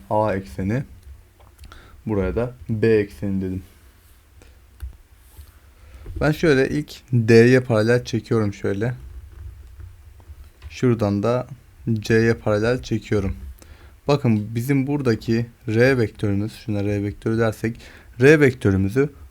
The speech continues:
A B eksenlerine göre bileşenlere ayırmışız arkadaşlar. Olay aslında bundan ibaret. İz düşüm dediğimiz, bakın onu da kırmızı kalemle gösterelim.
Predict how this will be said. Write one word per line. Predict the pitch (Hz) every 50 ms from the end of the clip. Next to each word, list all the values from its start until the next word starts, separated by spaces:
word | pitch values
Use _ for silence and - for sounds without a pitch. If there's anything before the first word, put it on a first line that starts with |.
| - - -
A | 131 135 135 135 127 135
B | 147
eksenlerine | 151 135 127 135 131 - - 131 127 127 123 117 110 104 98 95
göre | 95 98 104 120 151 180 170 - -
bileşenlere | 151 151 151 151 143 - - 156 156 151 156 160 156
ayırmışız | 147 120 107 101 98 95 - 117 107
arkadaşlar. | 104 101 98 98 - 107 104 98 - - - 92 - - - - - - - - -
Olay | 120 120 120 117
aslında | 120 117 - - 110 110 120 135 127 120 - - -
bundan | 120 120 120 120 131 127
ibaret. | 120 104 98 98 95 90 87 90 - - - - - - - - - -
İz | - 147 156 165 165
düşüm | 180 165 - 185 180 170
dediğimiz, | 156 135 113 107 104 113 139 - - - - - -
bakın | - - 107 - 110 104
onu | 104 107 107
da | 104
kırmızı | - - 113 113 113 117 123 -
kalemle | - 127 117 110 104 98 95 90 - - - - - - - - _
gösterelim. | - 104 95 - - - 101 95 98 110 135 147